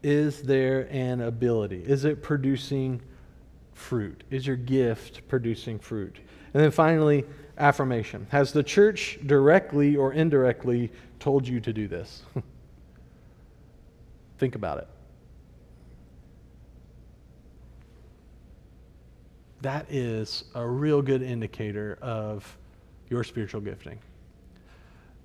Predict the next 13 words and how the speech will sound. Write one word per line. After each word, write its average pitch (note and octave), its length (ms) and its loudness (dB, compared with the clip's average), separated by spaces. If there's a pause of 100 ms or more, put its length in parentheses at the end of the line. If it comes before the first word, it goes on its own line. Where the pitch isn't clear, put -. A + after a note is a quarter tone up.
(680)
Now, A2+ 320 -4 (1120)
that A#2+ 80 -2
doesn't C3+ 220 2
mean C#3 120 2
we B2+ 80 2
just B2+ 220 -2
sit C#3 120 0
back B2 280 0
and A#2 100 -6
go, A2 140 -2
"Well, F3+ 320 -2 (140)
you F#3+ 120 -2
know, C3+ 180 -6